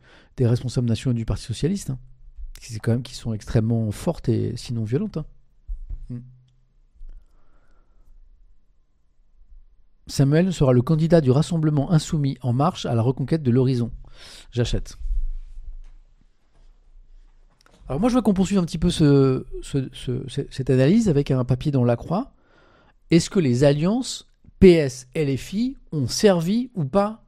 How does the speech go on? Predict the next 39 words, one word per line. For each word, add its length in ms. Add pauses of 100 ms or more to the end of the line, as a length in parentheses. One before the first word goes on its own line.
(120)
la 100
gauche ? 420 (640)
Voilà. 140 (3500)
Au 80
regard 240
des 100
résultats 300
du 100
second 280
tour, 120
les 80
fusions 360
d'entre 460
les 140
deux 140
tours, 220
entre 260
les 220
deux 80
formations, 480
ont 20
le 80
plus 160
souvent 240
été 160
synonymes 400
de 120
défaite 580
pour 100
la 100
gauche, 360 (260)
dit 320
Lacroix 380
cette 180
fois. 260 (680)
Et 60
ce 100
constat 320
relance, 540